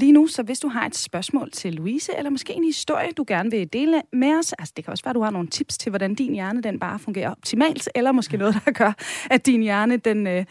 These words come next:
kører lidt langsommere end normalt, jamen, så kan du skrive ind til os på fjorten fireogtyve. Start S M S'en med R fire, et mellemrum, og så din besked. Og, øhm, Louise, lad os lige skabe sådan overblikket her engang, fordi netop vi har været inde på, på sådan delelementer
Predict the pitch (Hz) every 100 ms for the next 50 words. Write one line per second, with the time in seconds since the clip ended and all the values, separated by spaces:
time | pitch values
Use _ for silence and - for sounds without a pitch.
0 | - - _ - 190 190 170 165 196 311
1 | 381 302 277 269 262 262 254 247 285 285
2 | 269 - 233 254 254 - 196 196 - -
3 | 165 165 202 226 240 - 294 349 - -
4 | _ - - 147 175 185 175 180 185 185
5 | 196 269 311 330 330 - 170 165 190 202
6 | - 247 156 147 - 180 214 - 165 151
7 | _ _ - - - - _ _ _ _
8 | - 202 208 220 - - 247 269 285 269
9 | 311 - 302 311 - 302 - 233 262 311
10 | 262 185 170 180 233 170 165 185 - -
11 | 202 214 220 202 233 220 214 220 262 -
12 | 196 175 170 202 226 233 269 285 185 180
13 | 165